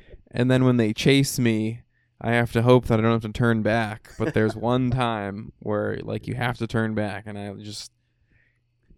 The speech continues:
Speaker 1: I just had to, like, get
Speaker 2: Couldn't.
Speaker 1: lucky and hope that one time I was able to jump over him and jump back, and he used a lot of continues right then and there in that moment.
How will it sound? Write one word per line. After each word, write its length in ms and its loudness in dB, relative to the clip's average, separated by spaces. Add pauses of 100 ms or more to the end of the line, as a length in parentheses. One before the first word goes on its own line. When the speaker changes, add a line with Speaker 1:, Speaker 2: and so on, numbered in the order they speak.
(120)
Speaker 1:
I 140 -6
just 120 -4
had 160 0
to, 60 -4
like, 300 0
get 60 -6
Speaker 2:
Couldn't. 380 6
Speaker 1:
lucky 460 -4
and 200 -6
hope 300 -2
that 280 -2
one 360 -2
time 320 -4
I 100 -6
was 140 -6
able 240 -4
to 100 -6
jump 380 -6
over 380 -4
him 160 -6
and 240 -10 (300)
jump 300 -4
back, 400 -4
and 280 -10 (1400)
he 160 -12
used 160 2
a 40 4
lot 200 4
of 60 -2
continues 680 -6
right 220 -4
then 220 -4
and 160 -6
there 340 -6
in 100 -8
that 180 -6
moment. 460 -4